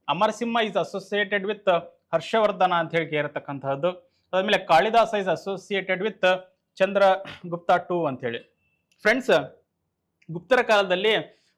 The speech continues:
ಆ ನೈನ್ ರೆಮಿನರೀಸ್, ಆ, ರುಮಿನರೀಸ್ ಅಂತ ಹೇಳಿ ಬರ್ತಾರೆ. So ಅಥವಾ ನೈನ್ ಜಮ್ಸ್ ಅಂತಾನು ಸಹಿತ ಹೇಳ್ತಾರೆ. So, ಆ, in the court of ಚಂದ್ರಗುಪ್ತ ಟೂ ನಲ್ಲಿ ಇರ್ತಕ್ಕಂಥವ್ರು. So ಅದರಲ್ಲಿ ಕಾಳಿದಾಸನು ಹೌದು, ಮತ್ತೆ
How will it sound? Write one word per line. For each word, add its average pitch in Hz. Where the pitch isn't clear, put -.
ಆ 175
ನೈನ್ 190
ರೆಮಿನರೀಸ್, 202
ಆ, 165
ರುಮಿನರೀಸ್ 202
ಅಂತ 175
ಹೇಳಿ 175
ಬರ್ತಾರೆ. 160
So 180
ಅಥವಾ 160
ನೈನ್ 180
ಜಮ್ಸ್ 185
ಅಂತಾನು 180
ಸಹಿತ 160
ಹೇಳ್ತಾರೆ. 156
So, 180
ಆ, 170
in 170
the 180
court 196
of 190
ಚಂದ್ರಗುಪ್ತ 180
ಟೂ 214
ನಲ್ಲಿ 185
ಇರ್ತಕ್ಕಂಥವ್ರು. 156
So 190
ಅದರಲ್ಲಿ 190
ಕಾಳಿದಾಸನು 196
ಹೌದು, 180
ಮತ್ತೆ 165